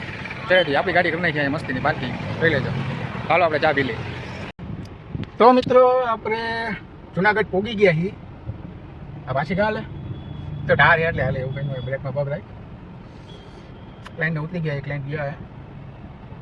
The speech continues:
હવે આપણે સારી એવી હોટલ ગોતીને ચા બા પીવી. જય મલાઈવી ચા આપણે પીવાથી મતલબ છે, બરોબર? ચાને તો બ્યાસી છે, તમને ખબર જ છે પહેલેથી જ. હાલો, આપણે ચા પીવી. હાલો, પેલા,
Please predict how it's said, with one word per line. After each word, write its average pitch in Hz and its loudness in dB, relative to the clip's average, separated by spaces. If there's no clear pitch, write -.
હવે 156 2
આપણે 170 6
સારી 175 4
એવી 180 0
હોટલ 170 2
ગોતીને 170 0
ચા 147 0
બા 139 2
પીવી. 139 -4
જય 175 8
મલાઈવી 185 2
ચા 175 6
આપણે 170 6
પીવાથી 175 2
મતલબ 147 -2
છે, 143 -4
બરોબર? 175 -2
ચાને 180 6
તો 185 4
બ્યાસી 185 4
છે, 190 0
તમને 175 2
ખબર 185 2
જ - -4
છે 180 2
પહેલેથી 175 6
જ. 165 2
હાલો, 170 6
આપણે 156 2
ચા 156 2
પીવી. 123 -4
હાલો, 143 0
પેલા, 135 -2